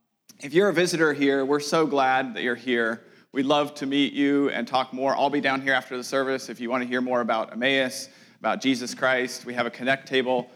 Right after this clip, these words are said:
out in the lobby where we can, uh, let you know more about our church. One of our former pastors used to say at Emmaus,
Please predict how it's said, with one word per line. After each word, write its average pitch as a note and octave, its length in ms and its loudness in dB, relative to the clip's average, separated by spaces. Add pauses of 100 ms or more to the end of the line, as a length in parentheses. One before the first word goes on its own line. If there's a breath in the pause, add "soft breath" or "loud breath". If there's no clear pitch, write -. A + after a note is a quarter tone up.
(160 loud breath)
out A#2+ 120 2
in A#2+ 80 -10
the A#2 60 -6
lobby A#2+ 420 0
where A2+ 180 -8
we A2+ 160 -4
can, A2 400 -6 (440 soft breath)
uh, A#2 100 0
let B2 160 0
you B2+ 80 -4
know B2 240 0
more A#2+ 200 0
about A2+ 200 0
our A2 140 0
church. - 640 -4 (300)
One D3+ 140 2
of D3 60 2
our C#3+ 80 4
former D3 280 0
pastors C#3 500 -2
used B2+ 140 -4
to C3+ 60 -8
say B2+ 200 0
at B2+ 60 0
Emmaus, B2+ 520 0